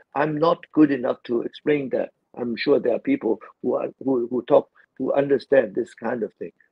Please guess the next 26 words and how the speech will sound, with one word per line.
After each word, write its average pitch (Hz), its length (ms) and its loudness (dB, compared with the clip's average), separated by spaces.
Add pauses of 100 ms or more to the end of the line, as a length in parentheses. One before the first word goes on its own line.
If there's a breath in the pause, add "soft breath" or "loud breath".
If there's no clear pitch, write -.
(120)
to 117 80 -6
how 147 240 0
to 120 160 -6
control 107 480 -4
people. 131 460 -6 (640)
And 120 320 0
the, 120 180 -2
you, 117 220 -2 (140)
the, 127 360 -2
this 156 220 2
is 104 120 -4
in 110 140 -2
China. 139 400 -4 (360 soft breath)
Uh, 117 80 -2
you 139 280 4
have 147 200 0
to 120 100 -2
pay 123 340 0
the - 80 -4
latest 113 420 -2
attention. - 400 -6 (280 soft breath)
China 143 460 -2 (300)
very 127 420 8
much 113 300 -6
under 104 220 -6
control - 520 -10